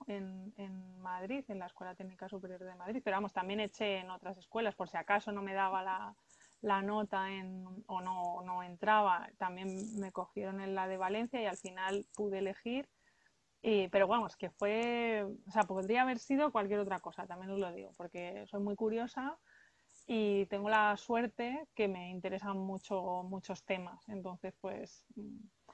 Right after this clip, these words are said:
pues podría haber acabado en cualquier otro lugar, la verdad. <laughs> Pero bueno, una vez que luego empecé, pues me acuerdo que los primeros años, el primer año primero de carrera fue duro, ¿no? El paso de,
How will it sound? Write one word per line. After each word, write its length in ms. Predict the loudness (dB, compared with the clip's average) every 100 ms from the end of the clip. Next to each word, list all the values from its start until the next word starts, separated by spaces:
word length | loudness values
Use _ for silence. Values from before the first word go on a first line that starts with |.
| -20 _ _ _ _
pues 280 | -4 -4 -6
podría 320 | -4 0 4 6
haber 140 | 6
acabado 340 | 6 6 6
en 80 | 4
cualquier 300 | 4 4 4
otro 180 | 4 6
lugar, 340 | 4 6 4 4
la 140 | 0 2
verdad. 240 | 2 2
<laughs> 440 | 0 -2 -10 -12 8
Pero 200 | 12 12
bueno, 260 | 12 4 0
una 220 | 2 4
vez 160 | 2
que 120 | 2 0
luego 180 | 2
empecé, 680 | 0 2 0 0 -4 -2 -4 -8 _ _ _ _
pues 160 | -2 0
me 100 | 0
acuerdo 380 | 0 2 2 0
que 420 | 0 2 2 2
los 180 | 0 -2
primeros 480 | -2 -2 -2 -2 0
años, 420 | 0 0 -4 -4
el 80 | 0
primer 320 | 0 2 2
año 720 | 0 0 -2 -2 -2 -2 -4 0
primero 540 | 2 4 4 4 4
de 120 | 2
carrera 380 | 0 0 2 0
fue 420 | 0 -2 0 0
duro, 380 | 2 4 4 2
¿no? 180 | 2 0
El 100 | 2
paso 340 | 0 0 -2
de, 380 | -2 -2 -2 -6